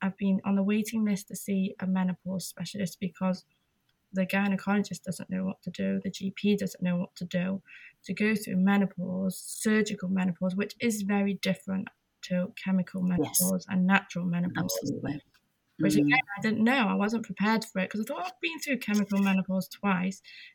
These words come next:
Speaker 1: It's so different and there's no help." The G Ps, they even say, "I don't know what to do." You know, they give you a standard H R T dose. So that's been really awful as well. So I had this major life-changing surgery that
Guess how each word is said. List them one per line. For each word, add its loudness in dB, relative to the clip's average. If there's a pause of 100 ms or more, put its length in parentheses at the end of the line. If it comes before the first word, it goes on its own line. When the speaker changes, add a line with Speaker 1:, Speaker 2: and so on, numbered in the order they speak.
Speaker 1:
It's -6
so 6
different 0
and 4
there's 2
no 6
help." -6 (140)
The -2
G 2
Ps, 0
they 0
even 4
say, 0
"I 0
don't -4
know -6
what -10
to -6
do." -4
You -2
know, 2
they 0
give 0
you 0
a 2
standard 0
H -2
R -2
T 0
dose. -8 (400)
So 2
that's 4
been -2 (720)
really 6
awful -2
as -2
well. 0
So -8
I -2
had 0
this -4
major 2
life-changing 0
surgery 0
that 0